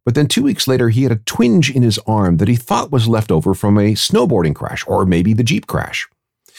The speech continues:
His daughter set him up with an M R I, and that's when he learned the news. They found lacerations on Art's brain, indicative of multiple sclerosis. This is a disease where the body's central nervous system attacks the coating around the nerve fibers.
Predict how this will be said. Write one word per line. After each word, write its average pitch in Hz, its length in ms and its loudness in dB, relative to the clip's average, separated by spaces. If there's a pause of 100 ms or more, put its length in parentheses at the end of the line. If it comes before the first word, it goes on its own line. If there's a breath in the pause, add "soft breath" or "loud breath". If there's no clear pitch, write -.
(240 loud breath)
His 147 140 2
daughter 180 340 2
set 139 180 0
him 123 100 0
up 120 120 -4
with 117 120 -2
an 120 100 0
M 101 220 0
R 95 180 0
I, 69 260 -4 (240)
and 85 380 -2
that's 95 320 -4
when 98 100 0
he 95 120 2
learned 78 240 0
the 80 80 -2
news. 65 460 -4 (680 soft breath)
They 151 120 0
found 170 260 2
lacerations 101 720 0
on 80 100 2
Art's 82 240 0
brain, 73 480 -2
indicative 107 500 0
of 80 200 -2
multiple 92 440 0
sclerosis. 78 760 -2 (920)
This 165 220 0
is 98 120 0
a 101 40 0
disease 98 720 2
where 110 380 2
the 104 160 0
body's 135 340 0
central 120 340 0
nervous 95 360 2
system - 320 -2
attacks 113 440 -2
the 90 80 -4
coating 107 380 0
around 78 400 0
the 82 100 0
nerve 104 220 2
fibers. - 640 -6